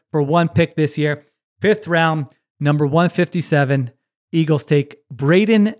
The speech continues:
Daniels, offensive lineman from Utah. Have you grinded the Braden Daniels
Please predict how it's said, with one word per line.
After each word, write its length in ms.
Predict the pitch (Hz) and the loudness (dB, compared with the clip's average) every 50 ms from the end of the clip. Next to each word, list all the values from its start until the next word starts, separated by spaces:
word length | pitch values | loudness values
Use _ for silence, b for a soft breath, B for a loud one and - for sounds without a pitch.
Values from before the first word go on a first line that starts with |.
| 165 131 | -8 -2
Daniels, 760 | 113 151 165 185 185 170 156 143 131 123 123 131 - - - _ _ _ _ _ _ _ _ _ | 0 2 2 2 2 2 2 0 0 -2 -4 -6 -8 -12 -18 _ _ _ _ _ _ _ _ _
offensive 540 | - 170 170 170 - - 180 160 - 175 143 | 0 0 0 0 0 -2 -6 -4 -4 -4 -4
lineman 460 | 147 156 151 151 156 151 151 160 151 | -2 -2 -2 0 -2 -2 -4 -4 -6
from 160 | - - 147 147 | -6 -6 -4 -2
Utah. 340 | 147 151 147 - - 135 | -2 -2 -2 -2 -4 -4
Have 160 | 123 127 135 143 | -4 -4 -2 -2
you 120 | 165 160 | -2 -2
grinded 520 | 131 - - 160 160 170 175 175 175 160 | -2 0 0 2 2 4 2 2 2 2
the 80 | 147 156 | 0 -2
Braden 400 | 127 - 156 160 165 156 156 147 | -2 0 2 2 2 2 0 0
Daniels 520 | 143 147 151 151 147 147 147 139 - - | 0 0 0 2 2 0 0 -2 -4 -8